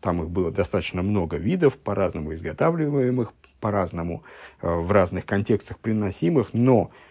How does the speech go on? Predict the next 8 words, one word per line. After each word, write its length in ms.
вот 160
эти 160
реки 340
Киемацис, 840
там 400
речь 300
идёт 280
просто 560